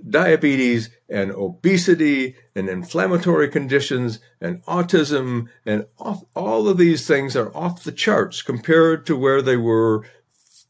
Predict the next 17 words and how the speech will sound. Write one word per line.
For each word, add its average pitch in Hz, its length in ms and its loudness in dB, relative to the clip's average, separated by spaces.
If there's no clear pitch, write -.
fifty, 165 380 -2
sixty, - 420 -4
seventy 123 420 0
years 113 300 4
ago, 87 600 -2
back 107 280 -2
in 120 100 0
the 107 80 2
nineteen 117 360 0
sixties 104 500 -4
when 104 140 0
I 104 100 -2
was 107 160 -2
a 98 60 -4
kid 92 260 -4
growing 85 280 -4
up. 87 160 -10